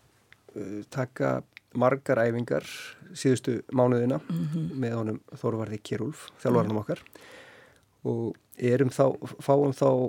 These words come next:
Speaker 1: samnemendur eða aðra, aðra fyrrum kepp-, keppendur til þess að, að semja við okkur og þá fáum við sitt hvora hliðina á einhverju máli og, og hérna,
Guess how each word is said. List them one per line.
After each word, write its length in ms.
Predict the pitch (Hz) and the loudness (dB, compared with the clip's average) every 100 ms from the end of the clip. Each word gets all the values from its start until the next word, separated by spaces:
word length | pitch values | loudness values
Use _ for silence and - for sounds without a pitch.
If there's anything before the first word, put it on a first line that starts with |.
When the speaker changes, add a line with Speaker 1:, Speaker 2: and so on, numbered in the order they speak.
| - - | -4 -2
Speaker 1:
samnemendur 580 | 143 139 139 139 151 | 2 4 4 2 2
eða 220 | 143 131 127 | 2 2 2
aðra, 240 | 139 135 135 - _ | 0 0 -4 -10 _
aðra 360 | - 131 131 135 - - | -4 -4 -4 -6 -8 0
fyrrum 260 | 143 143 | 2 4
kepp-, 260 | 131 147 - _ - - | 4 2 0 _ -20 -2
keppendur 500 | 156 156 170 - - - - - - | -2 0 -2 -2 -6 -8 -18 -20 -18
til 180 | - 139 | -4 0
þess 200 | 143 135 | 0 0
að, 300 | 143 143 139 - _ _ _ _ | 0 0 -2 -8 _ _ _ _
að 120 | 131 | -6
semja 260 | 131 135 131 | 2 2 4
við 160 | 120 | 2
okkur 280 | 123 127 160 - - - _ | 0 0 -4 -4 -16 -20 _
og 100 | 160 | -10
þá 100 | 135 127 | -2 0
fáum 260 | 135 131 | 2 4
við 120 | 127 127 | 2 0
sitt 180 | 131 | -2
hvora 200 | - 139 | -4 -4
hliðina 460 | 120 123 127 123 117 | -2 0 0 0 -2
á 40 | |
einhverju 280 | 120 120 123 | -2 -2 0
máli 320 | 120 123 123 | 0 0 -2
og, 240 | 131 120 117 _ _ _ - - - - - - - _ _ _ _ | -4 -6 -8 _ _ _ -20 -20 -20 -20 -20 -20 -20 _ _ _ _
og 240 | 123 110 107 | -6 -4 -6
hérna, 440 | 117 - - - | -8 -8 -6 -6